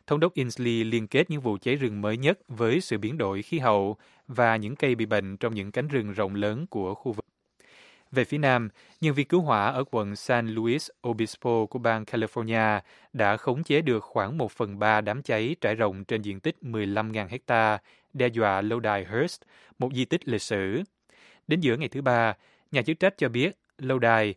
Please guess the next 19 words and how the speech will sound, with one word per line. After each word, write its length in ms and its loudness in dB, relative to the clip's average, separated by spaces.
là 260 4
tư 200 -2
dinh 200 0
được 140 -2
xây 200 -2
cất 240 0
vào 180 2
đầu 160 2
thế 120 0
kỷ 200 0
hai 180 -4
mươi 320 2
của 120 -8
nhà 140 -2
tài 160 -2
phiệt 280 -4
ngành 220 -6
xuất 220 -10
bản 380 -2